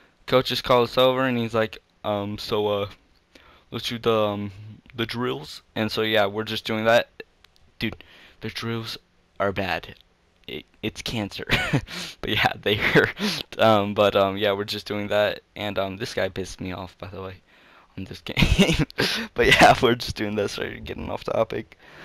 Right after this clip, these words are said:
But, um, yeah, that happens, and then we all get into a game, like, just a normal basketball game, and we're just going against each other. And, um, yeah, we get moved to this, like,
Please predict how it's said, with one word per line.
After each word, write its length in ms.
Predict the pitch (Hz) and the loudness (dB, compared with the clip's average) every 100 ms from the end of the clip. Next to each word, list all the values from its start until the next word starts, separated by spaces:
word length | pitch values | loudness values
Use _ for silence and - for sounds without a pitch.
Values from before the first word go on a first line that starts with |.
| - - | -20 -8
But, 160 | 123 123 | -2 2
um, 300 | 113 101 - _ _ _ _ - - - - - - - - - - | 2 2 -6 _ _ _ _ -20 -20 -20 -20 -20 -20 -20 -20 -20 0
yeah, 260 | 170 214 | 6 8
that 220 | 151 160 170 | 10 8 8
happens, 520 | 185 190 160 170 - | 6 4 0 0 0
and 260 | - 135 | 2 4
then 180 | 147 151 | 4 2
we 140 | 151 165 | 4 4
all 140 | 151 | 4
get 180 | 143 139 | 4 0
into 320 | 131 - 120 | 0 -2 -4
a 60 | 110 | -2
game, 540 | 113 139 117 131 127 _ _ _ - | 2 2 2 -2 -6 _ _ _ -2
like, 380 | 120 113 104 - | 4 6 6 -2
just 320 | - 110 - | -4 -4 0
a 140 | - 120 | 2 4
normal 460 | 117 120 113 110 104 - | 4 2 0 -2 -2 4
basketball 540 | 110 107 110 98 101 | 4 4 -2 -6 -4
game, 400 | 101 98 107 120 | -4 -4 -4 -4
and 180 | 104 104 | -2 -2
we're 100 | 104 | -6
just 220 | 110 - | -8 -6
going 320 | 107 101 104 | -4 -4 -4
against 400 | 107 113 101 - | -6 -6 -6 -8
each 140 | 98 110 | -6 -2
other. 280 | 95 104 120 - - - | 0 -2 -4 -14 -14 -6
And, 160 | 110 | 0
um, 240 | 104 98 107 - _ _ _ _ _ _ _ - - - - - | 0 0 -6 -16 _ _ _ _ _ _ _ -20 -20 -20 -20 -10
yeah, 400 | 110 110 113 110 - - - | 2 6 6 4 -6 -20 -8
we 120 | 123 | 0
get 160 | 135 113 | 2 2
moved 280 | 117 117 | 0 -4
to 360 | - 113 104 101 | -4 -4 -4 -4
this, 540 | 104 120 - - - - | 0 2 0 -8 -14 -4
like, 420 | 104 101 - | 0 0 -4